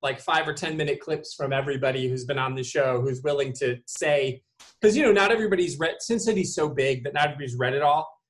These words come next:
But, like, "Oh, I read Dame to Kill For," or, "I read this one," or, "I read that one." So the hope is, is, like, you know, if I just be like, "Hey, what's your favorite Sin City?" And you just talk for three or four minutes, and I'll just splice it all together. That's what I'm gonna, that's what I think I'm gonna do. So you'll be back on the fiftieth episode.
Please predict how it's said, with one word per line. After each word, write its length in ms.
But, 140
like, 280
"Oh, 100
I 100
read 200
Dame 160
to 80
Kill 220
For," 220
or, 100
"I 100
read 300
this 160
one," 100
or, 60
"I 60
read 100
that 100
one." 120
So 260
the 100
hope 300
is, 260
is, 160
like, 320
you 80
know, 40
if 80
I 80
just 180
be 60
like, 160
"Hey, 140
what's 220
your 120
favorite 380
Sin 160
City?" 360
And 100
you 80
just 160
talk 240
for 180
three 200
or 60
four 200
minutes, 300
and 80
I'll 140
just 220
splice 260
it 40
all 120
together. 400
That's 160
what 120
I'm 120
gonna, 260
that's 200
what 80
I 20
think 120
I'm 40
gonna 100
do. 80
So 140
you'll 160
be 80
back 240
on 80
the 80
fiftieth 440
episode. 500